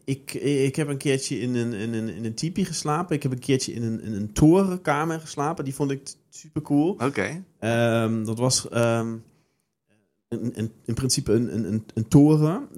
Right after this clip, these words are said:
Speaker 1: waar, eh, die heel smal was.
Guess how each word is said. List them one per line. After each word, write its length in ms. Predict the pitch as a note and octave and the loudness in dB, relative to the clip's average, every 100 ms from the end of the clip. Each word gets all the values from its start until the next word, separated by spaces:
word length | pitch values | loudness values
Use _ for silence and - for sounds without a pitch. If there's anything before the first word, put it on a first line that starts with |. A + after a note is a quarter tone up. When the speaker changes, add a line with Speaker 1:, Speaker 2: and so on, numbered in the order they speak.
| A#2 | 0
Speaker 1:
waar, 540 | B2 C3 B2+ B2+ B2+ | 4 4 4 2 0
eh, 460 | G#2+ A#2 A#2 A2+ A2+ - - | 0 2 4 4 2 -4 -6
die 140 | - B2+ | 4 8
heel 200 | D3 F#3 | 8 6
smal 320 | - B2+ C#3 | 4 0 0
was. 300 | D3 C4+ | -4 -8